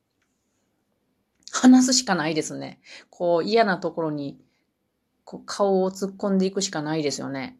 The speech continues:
そんなこと、どうやったらできるんやろ。うーん。毎日英語の勉強はちょっとずつしてるんですよ。例えば朝の九時、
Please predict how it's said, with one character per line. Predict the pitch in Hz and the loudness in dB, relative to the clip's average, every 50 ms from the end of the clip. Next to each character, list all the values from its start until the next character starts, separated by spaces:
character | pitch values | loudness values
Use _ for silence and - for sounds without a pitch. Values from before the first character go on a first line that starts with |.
| _ _ | _ _
そ | - - 190 202 | -16 -12 -8 -4
ん | 226 | -2
な | 262 262 | -2 -2
こ | 254 226 202 | -2 -2 -2
と、 | 185 156 143 135 - - - _ _ - - _ _ _ _ _ _ | 0 -2 -2 -2 -6 -10 -18 _ _ -20 -20 _ _ _ _ _ _
ど | - 185 | -4 -2
う | 196 | 0
や | 208 | 0
っ | 202 202 | 0 0
た | 170 | 0
ら | 156 147 | 0 0
で | 147 156 156 | 0 -2 -4
き | - 160 | -4 -6
る | 156 | -4
ん | 156 156 | -4 -4
や | 143 135 | -4 -6
ろ。 | 135 131 127 127 - _ _ _ _ _ _ _ _ _ - | -6 -8 -10 -12 -14 _ _ _ _ _ _ _ _ _ -12
う | 165 | -8
ー | 170 175 180 185 196 202 208 214 214 214 208 208 208 196 190 175 156 131 | -4 -2 0 0 2 2 2 0 0 0 0 0 0 -2 -2 -2 -4 -6
ん。 | - - - _ _ _ _ _ _ _ _ _ _ _ _ _ _ _ _ - | -10 -14 -20 _ _ _ _ _ _ _ _ _ _ _ _ _ _ _ _ -6
毎 | 175 190 202 220 | -4 -2 0 2
日 | 254 254 254 - 247 | 0 0 2 2 2
英 | 269 294 294 | 2 2 2
語 | 269 269 285 277 | 0 0 0 0
の | 277 262 | 0 0
勉 | 254 277 277 269 262 | 0 0 0 0 -2
強 | 254 269 269 269 269 262 | -2 0 0 2 4 4
は | 254 254 247 247 - - - _ _ _ | 4 4 4 2 0 -4 -8 _ _ _
ち | - 247 | -8 -8
ょ | 247 | -8
っ | 254 | -6
と | - 262 254 | -6 -6 -4
ず | 214 165 156 | -4 -6 -8
つ | - 151 151 | -8 -6 -6
し | - - | -6 -6
て | - 185 185 180 | -4 -4 -4 -4
る | 180 | -4
ん | 165 156 131 | -4 -2 -2
で | 135 131 | -2 -4
す | - - 147 | -4 -8 -10
よ。 | 139 - - - _ - 185 - | -10 -10 -12 -14 _ -18 -8 -4
例 | 202 202 | -2 -2
え | 190 | 0
ば | 185 165 147 - - | 0 0 -2 -2 -2
朝 | 170 - - 190 185 175 | -6 -4 -2 -2 0 0
の | 165 165 160 151 139 127 - - _ _ _ _ _ _ _ _ _ _ _ _ _ _ _ | 0 -2 -2 -4 -4 -8 -10 -16 _ _ _ _ _ _ _ _ _ _ _ _ _ _ _
九 | - - 202 196 | -4 -2 0 0
時、 | 185 175 175 170 165 156 147 - - | 0 0 0 2 2 2 0 -2 -6